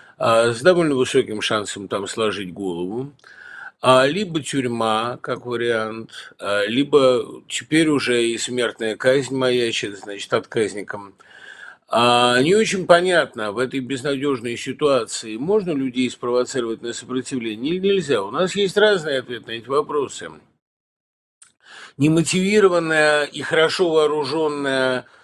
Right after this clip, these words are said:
армия уже сделала революцию в семнадцатом.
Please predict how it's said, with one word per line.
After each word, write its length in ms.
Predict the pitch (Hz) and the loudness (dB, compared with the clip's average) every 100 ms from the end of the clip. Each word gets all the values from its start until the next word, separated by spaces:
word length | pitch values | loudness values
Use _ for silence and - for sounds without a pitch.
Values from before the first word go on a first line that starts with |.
| _ _ | _ _
армия 800 | 208 220 208 156 127 117 110 101 - _ | 4 4 2 -4 -4 -4 -6 -8 -14 _
уже 320 | 131 175 202 | -10 0 0
сделала 400 | 165 160 175 170 | 0 -2 -2 -2
революцию 640 | 156 147 143 156 151 156 135 | -2 -2 -2 -6 -10 -10 -8
в 40 | |
семнадцатом. 920 | - 131 117 92 - - 131 139 135 | -8 -6 -4 -6 -10 -8 -6 -6 -10